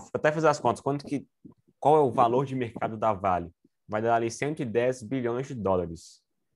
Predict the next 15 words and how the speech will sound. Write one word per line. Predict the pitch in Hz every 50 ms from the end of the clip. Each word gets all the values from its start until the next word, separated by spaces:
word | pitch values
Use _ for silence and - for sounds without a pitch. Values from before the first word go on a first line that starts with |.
| _ _ _ _ - - _
Quanto | - 139 143 143 160
que | - 143 123
vale | 98 113 110 113 117 117 117
o | 104
grupo | 95 117 123 120 123 120 110
Feng | - - - 107 113 110 101 92 90 85
junto, | 85 98 95 87 - 98
né? | 92 87
Então, | 85 - 92 92
Facebook, | - 104 104 - 90 95 113 120 120 117 -
Amazon, | 110 107 110 107 98 87 92 98
Apple, | 104 110 104 - 101
Microsoft | 104 101 95 98 98 - - 107 104 - -
e | 98
Google. | 95 95 90 82 80 78